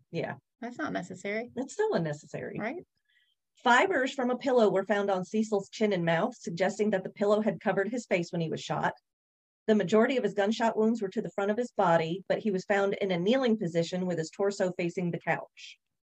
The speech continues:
Speaker 1: He was shot with two different guns. A big bag of weed was placed in his hand, and according to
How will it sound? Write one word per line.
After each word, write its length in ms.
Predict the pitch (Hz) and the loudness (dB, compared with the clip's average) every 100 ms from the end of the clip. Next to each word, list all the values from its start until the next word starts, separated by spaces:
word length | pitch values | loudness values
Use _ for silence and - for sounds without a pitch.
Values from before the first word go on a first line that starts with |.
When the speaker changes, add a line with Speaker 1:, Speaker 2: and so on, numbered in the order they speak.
| _ _ _ | _ _ _
Speaker 1:
He 160 | - 262 | -8 -2
was 160 | 240 - | 0 2
shot 240 | 208 170 | 2 2
with 100 | 175 | -2
two 160 | - 196 | -2 -2
different 300 | 175 165 - | -2 -4 -2
guns. 480 | 156 - - _ _ _ - | -2 -4 -14 _ _ _ -4
A 60 | |
big 360 | 165 208 254 226 | 2 6 6 4
bag 240 | 240 240 | 4 2
of 140 | 175 160 | 0 -2
weed 220 | 202 220 | 0 2
was 140 | 214 | 0
placed 360 | - 202 208 - | 2 0 0 -2
in 40 | |
his 120 | 190 - | -4 -2
hand, 420 | 180 180 220 - | -2 0 0 0
and 120 | 202 | 0
according 440 | 180 - 202 220 220 | -2 0 2 2 0
to 120 | 220 | -2